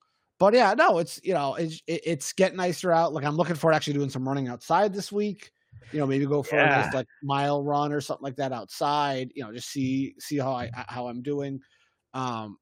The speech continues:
Speaker 1: and that way, just to get off the treadmill, maybe that will help my, my back and stuff a little bit more.
Speaker 2: Mm-hmm.
Speaker 1: Um, but yeah, no, and it,
Speaker 2: You gotta
Speaker 1: the,
Speaker 2: have the
Speaker 1: the
Speaker 2: right shoes though, buddy. Uh,
Speaker 1: I
Speaker 2: if,
Speaker 1: know,
Speaker 2: if
Speaker 1: right?
Speaker 2: you're gonna
Speaker 1: Like
Speaker 2: go out, if you're gonna pound, see the, the benefit of a, uh, um,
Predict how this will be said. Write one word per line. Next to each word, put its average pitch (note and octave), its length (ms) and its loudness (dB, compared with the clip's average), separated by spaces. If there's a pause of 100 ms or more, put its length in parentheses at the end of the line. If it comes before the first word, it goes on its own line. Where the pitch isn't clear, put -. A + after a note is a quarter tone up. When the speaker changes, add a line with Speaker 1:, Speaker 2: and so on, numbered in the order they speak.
Speaker 1:
and C#3 160 -4
that D3 180 -2
way, C#3+ 120 0
just C3+ 140 -4
to - 40 -14
get B2 80 -6
off C3 280 -2
the D#3 80 -4
treadmill, D3 500 -2
maybe B2 240 -4
that A#2+ 180 -8
will A#2+ 160 -8
help B2 280 -6
my, A2 220 -12 (260)
my A2 180 -14
back A#2+ 340 -8
and A#2+ 120 -10
stuff - 220 -12
a - 60 -14
little A2 180 -14
bit A2 160 -14
more. A#2+ 420 -10 (120)
Speaker 2:
Mm-hmm. B2 260 -8 (100)
Speaker 1:
Um, F2 520 -6 (360)
but C#3+ 140 -2
yeah, C3+ 240 0
no, C#3 280 0
and C#3 120 -4
it, C#3+ 180 -4
Speaker 2:
You C#3+ 60 -10
gotta D3+ 180 6
Speaker 1:
the, - 20 8
Speaker 2:
have D3 80 6
the C#3 80 8
Speaker 1:
the - 20 10
Speaker 2:
right D3 180 6
shoes D#3+ 320 -2
though, A#2 200 0
buddy. G2+ 420 -4 (100)
Uh, A#2 60 -6 (140)
Speaker 1:
I A2 140 -4
Speaker 2:
if, - 0 -
Speaker 1:
know, A#2+ 240 2
Speaker 2:
if A#2 60 -4
Speaker 1:
right? B2+ 260 0
Speaker 2:
you're C#3 80 -2
gonna D3+ 160 6
Speaker 1:
Like - 20 0
Speaker 2:
go C#3 180 6
out, C#3+ 120 4 (180)
if - 80 -2
you're D#3+ 80 6
gonna F#3+ 160 8
pound, E3 300 0 (220)
see F3+ 160 6 (120)
the, C3+ 200 -6
the C3+ 100 0
benefit D#3+ 680 2
of B2+ 180 0
a, G2+ 600 -2 (240)
uh, G#2+ 280 -4 (120)
um, G2 440 -4